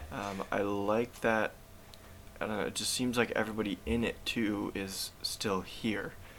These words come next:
which is nice because I feel like a lot of mocks that you do on, like, E S P N or other sites,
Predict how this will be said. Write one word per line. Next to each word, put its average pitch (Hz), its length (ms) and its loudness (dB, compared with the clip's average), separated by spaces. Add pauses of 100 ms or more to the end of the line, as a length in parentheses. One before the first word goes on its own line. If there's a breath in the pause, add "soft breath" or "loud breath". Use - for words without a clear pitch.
(400 loud breath)
which - 180 -2
is 95 160 0
nice 92 340 4
because 101 240 -4
I 98 100 2
feel 107 180 2
like 104 100 2
a 101 60 4
lot 101 180 6
of 98 80 0
mocks 95 360 2
that - 120 -2
you 98 60 0
do 98 240 2
on, 92 120 2
like, 92 220 -4
E 104 80 -4
S - 220 -6
P 107 100 0
N 98 280 0
or 92 140 0
other 101 200 0
sites, 95 400 0